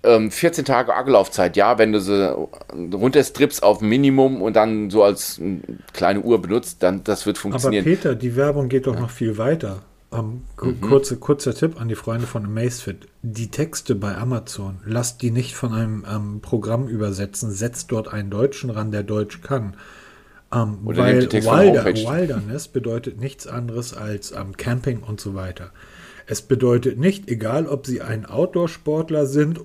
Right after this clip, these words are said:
Speaker 2: oder wilden Überleben.
Speaker 1: <laughs>
Speaker 2: Wilden Überleben, wenn die Uhr fünf Tage durchhält, also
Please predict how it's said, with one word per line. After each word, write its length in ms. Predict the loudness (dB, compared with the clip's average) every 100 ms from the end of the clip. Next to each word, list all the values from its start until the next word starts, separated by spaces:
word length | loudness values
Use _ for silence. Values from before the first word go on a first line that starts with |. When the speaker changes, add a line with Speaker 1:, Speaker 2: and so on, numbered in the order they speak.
| -2
Speaker 2:
oder 560 | 4 4 4 2 2
wilden 360 | 6 6 4 0
Überleben. 800 | 0 2 2 4 4 2 -6 -14 _ _ _ _ _ _ -8
Speaker 1:
<laughs> 220 | -8 0
Speaker 2:
Wilden 340 | 6 8 8
Überleben, 500 | 4 4 6 4 2 -4
wenn 100 | -4
die 100 | -2
Uhr 180 | -2
fünf 240 | -2 -6 -8
Tage 320 | -4 -4 -2
durchhält, 540 | -2 -2 -2 -4 -4
also 460 | -2 0 0 0 -2